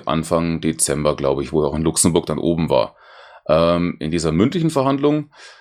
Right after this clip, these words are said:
äh, da hatten wir auch vorab dann eine Info vom Gericht bekommen. Sie möchten konkret auf die Fragennummer, ich müsste nachschauen, aber vier, fünf und neun,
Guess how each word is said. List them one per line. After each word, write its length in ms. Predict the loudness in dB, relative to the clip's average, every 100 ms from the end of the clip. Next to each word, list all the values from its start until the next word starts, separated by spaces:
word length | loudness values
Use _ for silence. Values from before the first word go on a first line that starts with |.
| _ _ _ -2
äh, 320 | 2 2 2
da 100 | -2
hatten 200 | -2 0
wir 80 | 0
auch 160 | 0
vorab 380 | 0 2 2 0
dann 160 | -6 -4
eine 120 | -4
Info 300 | -4 -4 -6
vom 120 | -4
Gericht 260 | -4 -4 -4
bekommen. 320 | -2 0 0
Sie 120 | 0
möchten 340 | 0 -2 -4
konkret 460 | -4 -4 0 0 2
auf 160 | -2 -2
die 80 |
Fragennummer, 840 | -8 0 0 0 -2 -2 2 2 0
ich 100 | -2
müsste 260 | -4 -4
nachschauen, 480 | -2 0 0 -2 -2
aber 240 | -2 -2 -2
vier, 320 | -2 -2 0
fünf 320 | 0 -2 0
und 180 | -2 0
neun, 400 | 2 2 2